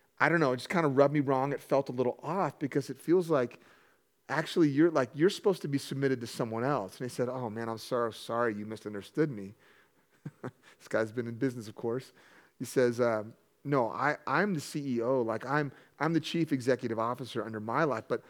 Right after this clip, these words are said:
but I'm accountable to a board of directors, the Father, the Son, and the Holy Spirit." <laughs> I said, "I'm sorry for misunderstanding you. I get it now," right? Like, you do have the chief responsibility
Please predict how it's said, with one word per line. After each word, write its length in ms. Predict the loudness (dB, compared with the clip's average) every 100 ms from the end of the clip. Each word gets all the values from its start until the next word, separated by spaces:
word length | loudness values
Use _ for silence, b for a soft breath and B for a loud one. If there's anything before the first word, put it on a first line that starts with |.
| b b
but 140 | -2
I'm 240 | 4 4 2
accountable 640 | -2 -4 0 2 2 0
to 160 | 0 -2
a 40 |
board 240 | 2 2
of 120 | 2 0
directors, 500 | -2 -2 -2 -8 -10
the 80 |
Father, 540 | -6 -2 -2 -2 -4 -6 b b
the 60 | -10
Son, 460 | -4 -4 -4 -8 -16 b -10
and 100 | -4
the 40 |
Holy 200 | 0 -2
Spirit." 400 | -4 -4 -4 0
<laughs> 1080 | 0 0 -2 -2 -6 -6 -20 -20 -20 -10 -2
I 60 | -2
said, 260 | 2 0 0 B B B -16
"I'm 60 |
sorry 260 | 0 4 4
for 100 | 2
misunderstanding 640 | -2 -2 -2 2 4 4 0
you. 140 | 0
I 100 | 2
get 220 | 8 8
it 100 | 6
now," 180 | -2 -4
right? 240 | 2 4 4
Like, 200 | 2 -2 B -2
you 180 | 2
do 240 | 2 6 6
have 420 | 10 10 10 6
the 80 | 0
chief 360 | 0 0 2
responsibility 920 | 0 0 0 0 0 4 6 6 4